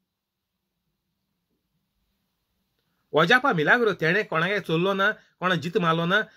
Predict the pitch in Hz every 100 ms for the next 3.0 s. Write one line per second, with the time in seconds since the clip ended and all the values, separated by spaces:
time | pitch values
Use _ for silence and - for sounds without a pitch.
0 | - 135 170 180 165 165 165 160 _ 131
1 | 131 131 127 127 123 120 170 180 170 160
2 | 170 160 165 196 175 202 247 262 277